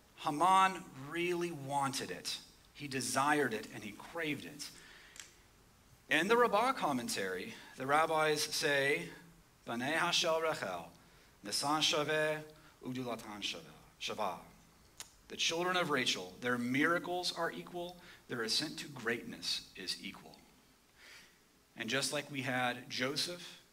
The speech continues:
in Egypt go through many trials, and eventually became second in command of Egypt.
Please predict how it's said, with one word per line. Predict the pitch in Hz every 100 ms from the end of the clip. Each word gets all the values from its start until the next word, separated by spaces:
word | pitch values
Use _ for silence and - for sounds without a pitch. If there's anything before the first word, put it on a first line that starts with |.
| _
in | 117 117
Egypt | 135 170 175 185 -
go | - 113
through | 120
many | 113 139 -
trials, | - 143 143 151 151 - - - - - _ _ _ _ _ - _ _ _ -
and | 123
eventually | 117 135 131 139
became | 120 135
second | 127 - 120 120
in | 117
command | - 113 107 98
of | 104
Egypt. | 165 87 -